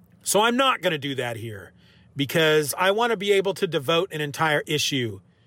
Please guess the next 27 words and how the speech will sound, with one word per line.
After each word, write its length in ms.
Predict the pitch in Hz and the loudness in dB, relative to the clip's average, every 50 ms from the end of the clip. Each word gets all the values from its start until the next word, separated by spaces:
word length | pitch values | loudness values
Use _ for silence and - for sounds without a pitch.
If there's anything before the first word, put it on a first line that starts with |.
| _ _ _ _ _ - | _ _ _ _ _ 0
to 100 | - 143 | 2 4
those 240 | 143 139 135 127 - | 4 4 4 2 0
six. 320 | - - 147 139 - - 262 - - - - | 0 0 0 0 -2 -4 -12 -14 -16 -12 -8
Jeez, 360 | - - - 220 151 120 - - - - _ _ _ _ _ _ _ _ _ _ _ _ _ _ _ _ _ - | -6 -6 -4 -4 -4 -4 -4 -4 -8 -16 _ _ _ _ _ _ _ _ _ _ _ _ _ _ _ _ _ -6
I 100 | - 135 | -4 -4
keep 220 | - - 190 165 | -2 -4 -4 -2
saying 260 | - - 165 151 143 151 | 0 0 0 0 0 0
issue 440 | 156 143 - - 117 110 104 104 - _ _ _ _ _ _ _ _ | -2 -2 -2 -2 -4 -4 -6 -8 -12 _ _ _ _ _ _ _ _
when 160 | - 117 110 | -4 -2 0
I 80 | 113 117 | 2 2
wanna 240 | 117 120 123 123 - | 2 2 2 0 0
say 220 | - - 110 107 | 2 2 2 2
episode. 560 | 107 110 - 110 101 - - 92 87 87 - - _ _ _ _ _ _ _ _ _ _ _ | 2 0 -2 -2 -4 -4 -4 -6 -8 -10 -14 -18 _ _ _ _ _ _ _ _ _ _ _
Um, 520 | - 98 98 101 101 101 101 98 98 98 - _ _ _ _ _ _ _ _ _ _ _ _ _ _ _ _ _ _ _ _ - | -8 -6 -4 -4 -4 -4 -6 -6 -8 -12 -16 _ _ _ _ _ _ _ _ _ _ _ _ _ _ _ _ _ _ _ _ -4
if 220 | 156 135 117 - | -2 -2 -2 -2
you 120 | 123 131 131 | -4 -4 -2
really 300 | 139 165 196 202 196 160 | 0 2 2 2 2 0
wanna 260 | 135 131 123 120 113 | 0 -2 -2 -2 -4
hear 260 | 104 - 127 127 127 | -2 -2 -2 -2 -2
me 340 | 120 113 107 101 101 101 - _ _ _ - _ _ _ - | -2 -4 -4 -6 -8 -10 -14 _ _ _ -20 _ _ _ 0
go 180 | 127 117 113 | 2 2 2
insane, 840 | 113 107 107 107 - - - 117 113 113 113 117 120 123 127 123 - _ _ _ _ _ _ _ _ _ _ - | 2 -2 -2 -2 -2 -2 0 0 -2 -2 -2 -4 -4 -6 -8 -10 -12 _ _ _ _ _ _ _ _ _ _ -8
uh, 420 | - 113 110 107 110 107 107 107 - _ _ _ _ _ _ _ - | -4 -2 -2 0 0 0 -2 -4 -6 _ _ _ _ _ _ _ -4
it's 200 | 147 - - 139 | -4 -4 -2 0
moments 440 | 135 143 156 165 175 151 135 - | 0 0 0 0 -2 -2 -2 -2
like 220 | 127 117 113 110 - | -2 -2 -2 -4 -4
that 440 | 113 110 113 120 143 - - - | -4 -4 -2 -2 -4 -6 -8 -16